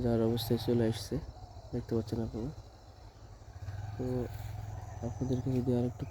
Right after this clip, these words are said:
কাছে থেকে দেখায়, এইটার গাছ একটু পরবর্তীতে উঠছিল, এই কারণে এটার ফুল পড়েনি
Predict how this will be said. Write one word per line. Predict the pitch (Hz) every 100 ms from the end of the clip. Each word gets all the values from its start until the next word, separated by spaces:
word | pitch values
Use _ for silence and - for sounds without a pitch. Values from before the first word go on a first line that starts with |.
| 101 120
কাছে | 120 -
থেকে | 131 127 123
দেখায়, | 117 - 120 127 - - - - - - - - - - -
এইটার | 135 - 127 120 120
গাছ | 117 120 - 120
একটু | - 123 -
পরবর্তীতে | 127 120 117 120 120 120
উঠছিল, | - 127 131
এই | 127
কারণে | 120 120 123
এটার | 120 117 -
ফুল | - 127 123 123 - - - - - - - - - - -
পড়েনি | 135 131 113